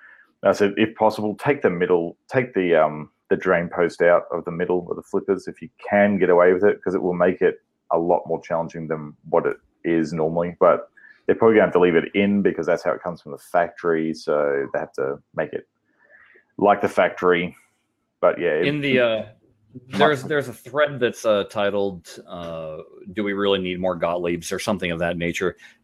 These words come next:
Speaker 2: And, um, <laughs> somebody, somebody after the Big Hurt got mentioned, uh, the next post after that was like,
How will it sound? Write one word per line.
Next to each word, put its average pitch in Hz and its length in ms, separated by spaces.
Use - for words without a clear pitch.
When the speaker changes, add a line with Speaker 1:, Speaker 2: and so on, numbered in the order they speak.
Speaker 2:
And, 101 440
um, 87 440
<laughs> - 400
somebody, 139 560
somebody 135 420
after 110 340
the 98 460
Big 92 260
Hurt 107 240
got 95 200
mentioned, 92 520
uh, 95 300
the 101 140
next 104 340
post 107 220
after 101 180
that 92 140
was 95 120
like, 98 160